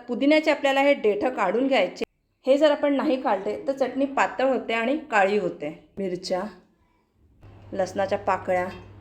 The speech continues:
कढीपत्ता, भाजलेले जिरे, भाजलेले धणे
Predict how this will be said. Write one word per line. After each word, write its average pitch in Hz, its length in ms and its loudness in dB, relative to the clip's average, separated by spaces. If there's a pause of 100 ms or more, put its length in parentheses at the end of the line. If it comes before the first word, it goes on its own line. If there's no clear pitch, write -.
(300)
कढीपत्ता, 208 580 0 (1120)
भाजलेले 214 500 0
जिरे, 202 360 2 (760)
भाजलेले 185 500 0
धणे 180 320 0